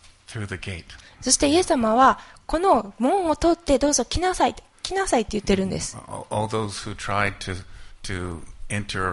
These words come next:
Speaker 1: or break through, they were, they were false.
Speaker 2: そして、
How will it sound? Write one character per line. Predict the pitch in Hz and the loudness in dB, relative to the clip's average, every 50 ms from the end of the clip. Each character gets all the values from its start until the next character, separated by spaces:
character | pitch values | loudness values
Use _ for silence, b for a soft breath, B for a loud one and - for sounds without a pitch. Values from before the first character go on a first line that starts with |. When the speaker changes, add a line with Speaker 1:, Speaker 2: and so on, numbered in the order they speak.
| 71 | -2
Speaker 1:
or | 80 82 82 82 - - | -4 -6 -6 -6 -8 -4
break | - 95 98 - - - - - b b b b b | -2 -2 -2 -2 -4 -12 -16 -16 b b b b b
through, | - - - 104 104 98 87 87 85 b b b b b b b - | -10 -4 -2 0 0 0 -2 -4 -6 b b b b b b b -6
they | 101 98 98 | -4 -2 -2
were, | 92 98 92 92 90 87 85 - - - - - - - - _ _ _ - | 0 -2 -2 -2 -2 -4 -8 -12 -18 -20 -20 -20 -20 -20 -20 _ _ _ -6
they | 110 107 | -4 -2
were | 95 87 82 | -2 -2 -2
false. | - - 110 98 78 64 - - - - - - _ _ _ _ _ _ _ _ _ _ _ _ _ _ _ - | 0 0 -2 -2 -2 -6 -10 -12 -12 -12 -14 -20 _ _ _ _ _ _ _ _ _ _ _ _ _ _ _ -10
Speaker 2:
そ | - 247 | -6 -4
し | - - | -4 -4
て、 | - - 349 302 226 B | -2 0 2 2 2 B